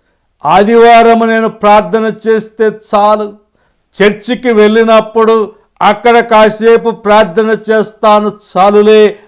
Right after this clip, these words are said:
అని వారు అనుకుంటారు. ఆ అశ్రద్ధ వల్ల వారి యొక్క ప్రార్థనా జీవితము మెరుగుపడదు.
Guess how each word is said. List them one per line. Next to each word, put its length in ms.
అని 140
వారు 300
అనుకుంటారు. 840
ఆ 40
అశ్రద్ధ 760
వల్ల 340
వారి 280
యొక్క 280
ప్రార్థనా 720
జీవితము 1000
మెరుగుపడదు. 1000